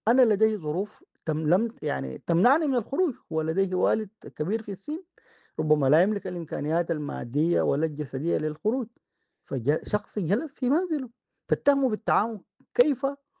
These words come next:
وهو أصلًا لم يأتي من الخارج ولم، ولم يقم بحملة س-، لكن هذه كلها للأسف تصفيات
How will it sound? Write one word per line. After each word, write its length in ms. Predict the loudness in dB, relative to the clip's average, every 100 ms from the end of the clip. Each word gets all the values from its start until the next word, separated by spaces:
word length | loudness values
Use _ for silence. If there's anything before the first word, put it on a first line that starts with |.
| _ _ _
وهو 260 | 4 6 4
أصلًا 360 | 0 -2 -4
لم 60 | -2
يأتي 260 | -4 -4 -4
من 100 | -4
الخارج 400 | -4 -2 -2 -2
ولم، 360 | 2 2 2 -6 _ _
ولم 240 | 4 6 6
يقم 220 | 4 0
بحملة 380 | -6 -8 -8 -8
س-، 180 | -10 -2
لكن 300 | 0 0 -2
هذه 200 | -2 -2
كلها 320 | -4 -2 -2
للأسف 360 | -2 -6 -10 -10 -4
تصفيات 760 | -4 -4 0 6 6 6 0